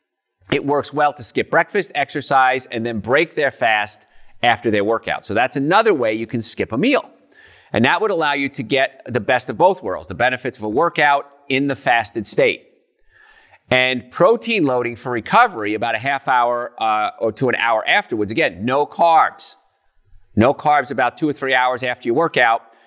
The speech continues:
You'll see amazing results with that too. So it, let's not, uh, intermittent fasting is not starving yourself. Let's make clear, it's not starving yourself.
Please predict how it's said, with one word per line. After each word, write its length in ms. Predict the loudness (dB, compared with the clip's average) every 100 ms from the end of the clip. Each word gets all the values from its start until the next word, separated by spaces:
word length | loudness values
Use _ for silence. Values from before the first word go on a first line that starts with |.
| _
You'll 160 | -2 -2
see 160 | 0
amazing 400 | 0 0 -2 -4
results 320 | -6 -2 -2 -2
with 140 | -2
that 200 | -2 0
too. 180 | -2 -2 -6 _ _ _
So 340 | 0 2 2 0
it, 120 | -4
let's 320 | 0 0 0 -2
not, 320 | 0 0 -2 _ _ -6
uh, 240 | -2 -2 -4 -6 -4 -4 -6 -8 -4
intermittent 420 | -2 0 0 0 0
fasting 340 | 0 0 -4
is 120 | -4
not 220 | 0 -2
starving 340 | 0 0 0 -2
yourself. 300 | -8 -8 -4
Let's 160 | -2
make 140 | -2 -2
clear, 220 | -2 -2
it's 140 | -2
not 300 | 0 2 2
starving 420 | -2 -2 -2 -2 -4
yourself. 480 | -2 -4 -4 -12